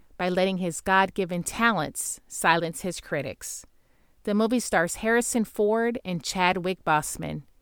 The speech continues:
If you decide to watch this film as a family, you can talk about why Jackie Robinson's accomplishments were so significant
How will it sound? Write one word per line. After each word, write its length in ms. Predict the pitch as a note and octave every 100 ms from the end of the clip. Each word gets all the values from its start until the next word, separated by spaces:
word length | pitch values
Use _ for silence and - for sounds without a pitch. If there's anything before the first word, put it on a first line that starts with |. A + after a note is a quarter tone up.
| _ _ _ _ _
If 160 | A3+ C4+
you 100 | G4
decide 380 | G4 D#4 C4+
to 120 | - G#3+
watch 280 | G#3+ A3
this 160 | A3 -
film 200 | G#3+ G3
as 120 | F#3
a 40 | F3
family, 580 | - G3+ G#3+ A3+ B3 A#3+
you 160 | G3
can 100 | G3+
talk 260 | F3+ G#3 G3
about 360 | F3+ E3+ -
why 360 | E3 F#3 G#3 F#3+
Jackie 400 | - F3 E3 D#3+
Robinson's 540 | D#3 E3 E3 E3 E3+
accomplishments 920 | E3 - G#3+ G#3+ - - - D3+ D#3 -
were 80 | D#3+
so 260 | - F3+
significant 840 | F#3 G3+ E3+ F#3 - - D#3+ A#2+